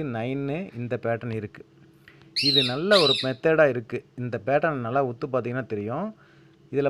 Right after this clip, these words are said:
பார்த்தீங்கன்னா, இந்த எயிட் நைன் ஃபோர் சிக்ஸ்னு வர்றதுல வந்து பார்த்தீங்கன்னா, நடுவுல இருக்கக்கூடிய ஆறு ஒன்பது வருது. அதே மாதிரி நேற்று வந்த இட-, இடத்துல வந்து ரிசல்ட் வந்து பார்த்தீங்கன்னா, டபுள் ஒன் சிக்ஸ் நைன்ல மேல வந்து ஆறு, கீழே ஒன்பது அப்படிங்கிறது வருது, ஓகேங்களா? அப்ப அறுபத்தொன்பது.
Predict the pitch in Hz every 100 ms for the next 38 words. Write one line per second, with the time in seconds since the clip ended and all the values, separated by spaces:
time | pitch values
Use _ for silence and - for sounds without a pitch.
0 | 131 151 151 131 151 190 196 - 123 120
1 | 143 170 175 170 165 - - 143 156 -
2 | 131 - 147 123 117 110 117 113 135 131
3 | 110 110 127 123 160 156 127 113 120 127
4 | 107 135 143 120 120 113 110 98 101 160
5 | 202 - _ - 120 151 165 123 113 196
6 | - - - _ - 135 185 185 170 165
7 | 165 131 139 - - - 156 151 143 127
8 | 139 123 151 135 127 123 110 127 131 131
9 | 160 170 160 123 - 139 113 107 147 190
10 | - 120 135 160 151 131 139 117 120 139
11 | - 127 123 110 113 107 110 101 113 107
12 | 104 95 98 - - 113 110 107 110 -
13 | 104 120 110 131 131 113 110 117